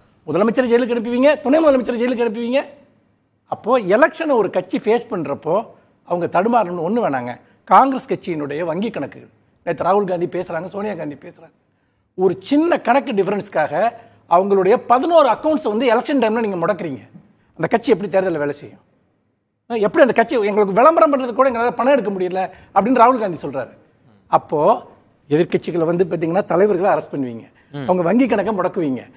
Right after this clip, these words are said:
Speaker 1: அந்த வேட்பாளர்கள் வீடுகளை raid பண்ணுவீங்க. அப்ப எப்படி ஒரு கட்சி வந்து ஒரு அந்த level playing ஃபீல்டுல ஆக்டிவா எப்படி இங்க போக முடியும்? உங்களுக்கு இது கேவலமா இல்லையான்னு தான் நான் கேட்கிறேன் வந்துட்டு. அதாவது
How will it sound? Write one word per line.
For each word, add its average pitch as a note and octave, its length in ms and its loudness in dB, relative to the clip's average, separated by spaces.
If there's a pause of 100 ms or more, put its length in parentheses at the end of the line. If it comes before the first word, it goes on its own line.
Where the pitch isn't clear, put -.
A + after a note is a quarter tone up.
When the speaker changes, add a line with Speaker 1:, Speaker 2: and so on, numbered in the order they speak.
(180)
Speaker 1:
அந்த F#3+ 160 0
வேட்பாளர்கள் B3+ 560 4
வீடுகளை G#3+ 360 2
raid A3+ 240 2
பண்ணுவீங்க. C3 420 -4 (500)
அப்ப D4 220 0
எப்படி E4 360 6
ஒரு D4+ 140 2
கட்சி C4+ 260 2
வந்து D4 240 4
ஒரு C4 160 4
அந்த G3 180 2
level C#4+ 320 4
playing C4+ 300 2 (120)
ஃபீல்டுல G#3 340 2 (380)
ஆக்டிவா E4 400 6
எப்படி C#4+ 220 0
இங்க B3 120 0
போக C4+ 180 2
முடியும்? D#3+ 280 -2 (760)
உங்களுக்கு B3+ 320 2
இது - 160 -2
கேவலமா G4 440 4
இல்லையான்னு D#4 260 4
தான் D4 160 2
நான் A#3+ 60 0
கேட்கிறேன் A3 320 0
வந்துட்டு. C#3+ 280 -4
அதாவது A3 600 0